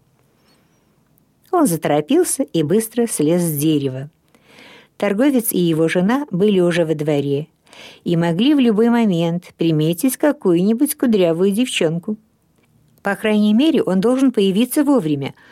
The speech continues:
пускай они потом сами себя винят, если не захотят взять его. Решительно направился он во двор,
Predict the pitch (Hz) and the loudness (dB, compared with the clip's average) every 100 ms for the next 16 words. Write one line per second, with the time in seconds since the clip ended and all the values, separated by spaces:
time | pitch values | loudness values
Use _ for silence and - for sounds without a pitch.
0 | - _ 214 - 285 277 262 262 254 247 | -20 _ -4 0 2 4 2 2 0 0
1 | 180 - 214 180 - 190 202 196 214 175 | -2 -2 -2 -2 -2 0 0 0 0 0
2 | 123 - _ _ 160 170 - 160 180 220 | -4 -8 _ _ -4 -2 0 0 0 0
3 | 277 285 214 175 196 196 - 143 127 120 | 0 0 0 -2 0 0 -2 -6 -8 -10
4 | _ _ _ _ _ _ _ _ _ _ | _ _ _ _ _ _ _ _ _ _
5 | - 139 127 254 294 170 127 135 143 175 | -10 -6 -2 -2 -2 -2 -2 -2 -2 -2
6 | 190 147 147 156 147 135 123 147 254 | -2 -2 -2 -2 -2 -4 -4 -2 -4